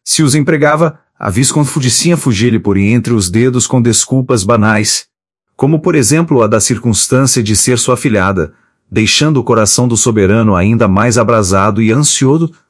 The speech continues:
o que é possível, porque desgraçadamente os imperadores são feitos da merne fraca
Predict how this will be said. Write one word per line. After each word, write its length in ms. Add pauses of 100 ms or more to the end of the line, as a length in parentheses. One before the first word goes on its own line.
(200)
o 80
que 120
é 60
possível, 640 (500)
porque 260
desgraçadamente 880
os 140
imperadores 760
são 200
feitos 440
da 120
merne 600
fraca 500